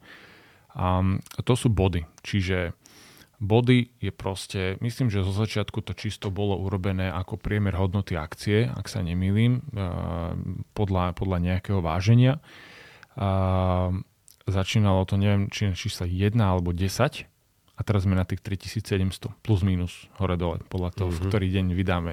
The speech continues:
Speaker 1: túto epizódu. A keď niekto kupuje, eh, S and P päťsto, tak ako sme hovorili, musím kúpiť fond,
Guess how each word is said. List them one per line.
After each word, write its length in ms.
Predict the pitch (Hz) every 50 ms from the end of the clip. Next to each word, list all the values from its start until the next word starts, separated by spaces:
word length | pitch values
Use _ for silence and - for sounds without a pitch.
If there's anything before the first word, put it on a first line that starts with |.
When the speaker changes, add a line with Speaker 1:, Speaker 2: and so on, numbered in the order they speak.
| 82 87 85
Speaker 1:
túto 240 | - - 104 - -
epizódu. 440 | 92 87 - - - 90 90 87 - - - - - - - - - - - - - - - _
A 140 | - 101 92 92 90 90 92 92 - - - - -
keď 320 | - 120 110 - - - _ _ _ _ _ _ -
niekto 360 | 123 120 120 - - - 110
kupuje, 440 | - - 143 - - 160 127 90 78 107 135
eh, 60 | 135 - _ _ _ _ - 123 107 104 104 - - - - -
S 140 | 101 - -
and 80 | 127 123
P 80 | 117 123
päťsto, 380 | 107 - 90 - - - 120 117
tak 220 | 110 104 - - -
ako 180 | - 98 - 113
sme 120 | - 120 107
hovorili, 420 | 90 92 95 92 98 107 113 117 107
musím 300 | 104 113 - - 120 110
kúpiť 320 | - 120 - - 113 -
fond, 420 | - - - 82 87 90 113 151